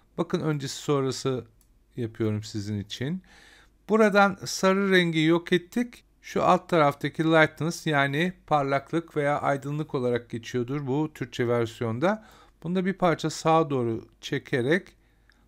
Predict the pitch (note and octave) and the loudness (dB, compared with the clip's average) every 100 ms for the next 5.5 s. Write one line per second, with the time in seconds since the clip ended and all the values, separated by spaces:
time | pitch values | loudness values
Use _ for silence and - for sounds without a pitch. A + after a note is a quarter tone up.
0 | _ D3 D3+ C#3+ C#3+ C#3+ - C3+ A2+ C3+ | _ 2 2 2 -2 -4 -2 0 0 0
1 | F#3+ F#3+ _ _ _ _ - G3 F#3 E3 | -4 -8 _ _ _ _ -4 -2 0 0
2 | A#2 G#2 G#2 E3 G3+ - _ _ - _ | 2 2 2 0 -2 -12 _ _ -20 _
3 | G3+ G3 F#3 G3 C3 A#2 F3 G3 - _ | -2 -2 2 4 4 4 2 -4 -12 _
4 | _ _ _ _ F#3+ G3+ C#3 A2 - A#2 | _ _ _ _ -2 0 0 0 -2 0
5 | E3+ C3+ G#2 E3+ | 2 4 2 2